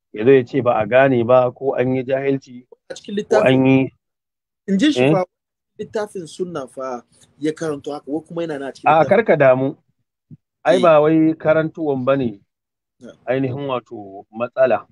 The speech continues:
Speaker 2: Okay.
Speaker 1: Ka lura?
Speaker 2: Na'am.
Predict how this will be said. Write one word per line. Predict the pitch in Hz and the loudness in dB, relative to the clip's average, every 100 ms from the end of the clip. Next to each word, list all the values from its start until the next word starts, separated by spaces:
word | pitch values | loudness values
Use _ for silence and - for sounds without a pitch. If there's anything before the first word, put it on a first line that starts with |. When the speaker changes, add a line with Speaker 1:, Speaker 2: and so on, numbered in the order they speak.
| _ _ _ _ _ | _ _ _ _ _
Speaker 2:
Okay. | 98 98 - 202 _ - _ _ _ _ _ _ _ 123 | -14 -14 -14 -16 _ -20 _ _ _ _ _ _ _ 2
Speaker 1:
Ka | 143 | 4
lura? | 143 131 147 - _ _ - | 4 2 0 -8 _ _ -20
Speaker 2:
Na'am. | 131 151 | -18 -18